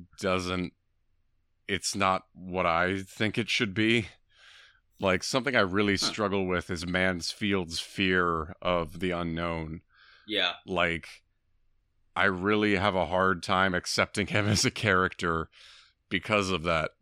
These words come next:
Speaker 1: But it is, there's no reason not to. And that is, that's part of what the movie is about, is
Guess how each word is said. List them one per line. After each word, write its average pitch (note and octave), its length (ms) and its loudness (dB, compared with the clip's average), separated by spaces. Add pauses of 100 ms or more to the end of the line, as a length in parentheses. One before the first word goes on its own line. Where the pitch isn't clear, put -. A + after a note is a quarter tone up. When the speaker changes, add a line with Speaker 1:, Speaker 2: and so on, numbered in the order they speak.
(140)
Speaker 1:
But A2+ 260 4 (380)
it G2+ 160 0
is, G2 420 0 (720)
there's A#2 260 2
no B2+ 140 4
reason G#2+ 520 0
not F#2 320 2
to. D#2 300 -8 (920)
And F2 200 0
that F#2 200 4
is, E2 300 -2 (120)
that's F#2 200 0
part G#2 280 0
of F2+ 100 -2
what F#2+ 160 -2
the F#2 60 -2
movie F#2+ 340 -2
is F2 120 -4
about, E2+ 480 -2
is F2 420 -4